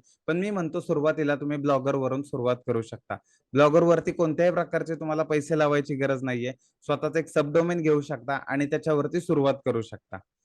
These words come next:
आता याच्यामध्ये कमाई कशी होते, तर तुमचा एक तुम्ही ब्लॉग चालू केला, तर त्याच्यामध्ये Google AdSense, ॲफिलिएट मार्केटिंग आणि स्पॉन्सरशिप ह्या सुरुवातीला तीन माध्यमातून तुम्ही चांगले पैसे कमवू शकता.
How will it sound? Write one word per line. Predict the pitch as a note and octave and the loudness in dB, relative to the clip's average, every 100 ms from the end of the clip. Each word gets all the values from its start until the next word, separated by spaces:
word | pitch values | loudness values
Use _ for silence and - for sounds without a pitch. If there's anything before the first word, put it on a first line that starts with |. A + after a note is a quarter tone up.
| _ _ | _ _
आता | A#2+ D3+ | -2 0
याच्यामध्ये | D3+ E3+ E3+ F3+ | 0 0 0 -2
कमाई | E3+ E3+ F3+ | 0 0 0
कशी | F3+ E3 | -2 0
होते, | E3 B2 A#2+ A#2+ - _ _ | 0 0 -4 -8 -12 _ _
तर | D#3 | -4
तुमचा | F3 F3 G3+ | 0 0 2
एक | G3 | 0
तुम्ही | G#3 G#3 | -2 -2
ब्लॉग | F3 F#3 F#3 | 0 0 0
चालू | G3+ F3+ E3+ | 0 0 2
केला, | D3+ A#2+ A2 | 2 0 0
तर | B2 | 0
त्याच्यामध्ये | C#3+ D3 D#3+ C3+ | -2 0 0 0
Google | A#2+ B2+ D3 D3 | 0 2 2 2
AdSense, | B2 G#2+ A2 G#2+ - - | 0 -2 -10 -10 -14 -6
ॲफिलिएट | C3+ D#3 D#3+ D3+ | -2 4 4 6
मार्केटिंग | D3 B2 - G2+ A2 A2 _ - | 4 2 0 -4 -4 -6 _ -6
आणि | C3 C#3+ | -2 -2
स्पॉन्सरशिप | - E3 D3 D#3 A2+ G#2+ - _ _ - | 2 0 2 -2 -2 -6 -8 _ _ -4
ह्या | |
सुरुवातीला | D3+ F3+ F3 G3 G3 D#3+ D#3+ | 0 2 4 4 2 -2 -2
तीन | - G3 | 0 -2
माध्यमातून | G3 F3 D3+ D3 C#3+ D#3 D3+ | 0 -2 -2 -2 -2 -4 -4
तुम्ही | D3 | -4
चांगले | C#3+ C#3 B2 | -2 0 0
पैसे | B2 A#2 A2+ B2+ | 2 0 0 -2
कमवू | B2+ A2 G#2+ | -2 -2 -4
शकता. | G#2 - - | -8 -12 -12